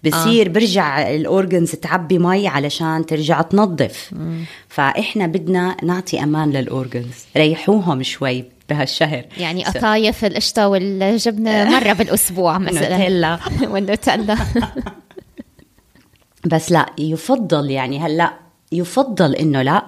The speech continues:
Speaker 1: طبعًا، يعني، بس، آه، at the end of the day ما بعرف هل هو فعليًا حي-، بيأثر أو ما بيأثر.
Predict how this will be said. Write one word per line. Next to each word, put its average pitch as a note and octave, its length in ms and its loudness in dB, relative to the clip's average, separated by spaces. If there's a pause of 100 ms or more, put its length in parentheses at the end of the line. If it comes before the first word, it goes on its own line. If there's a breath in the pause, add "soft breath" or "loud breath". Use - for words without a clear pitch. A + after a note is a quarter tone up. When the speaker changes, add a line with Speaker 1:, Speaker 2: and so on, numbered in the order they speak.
Speaker 1:
طبعًا، A#2+ 480 -2
يعني، A#2+ 300 -4
بس، B2+ 480 -6
آه، C3 200 -4
at C#3+ 60 -4
the C#3+ 120 2
end F#3+ 240 2
of E3+ 120 0
the D3 40 -10
day F3 100 4
ما F3+ 140 4
بعرف D3 400 -2
هل D3+ 140 0
هو E3 200 0
فعليًا D3 560 0 (220 loud breath)
حي-، - 260 0
بيأثر - 500 2
أو B2 40 2
ما D#3 180 6
بيأثر. F3 540 2